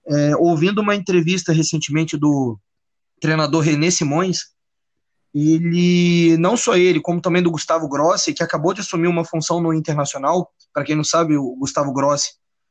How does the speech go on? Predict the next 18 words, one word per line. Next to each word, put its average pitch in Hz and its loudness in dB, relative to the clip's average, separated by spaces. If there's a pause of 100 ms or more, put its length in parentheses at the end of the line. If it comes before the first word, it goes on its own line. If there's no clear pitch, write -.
(200)
foi 151 -2
um, 151 0 (100)
um 143 -2
dos, 147 -2 (280)
das 190 -4
cabeças 180 0
que 170 -4
fez 165 0
a 165 2
mudança 156 0
de 131 -10
patamar 147 -2
do 139 -4
River 131 -6
Plate 160 -2
nos 139 -4
últimos 131 -6
anos. 156 -4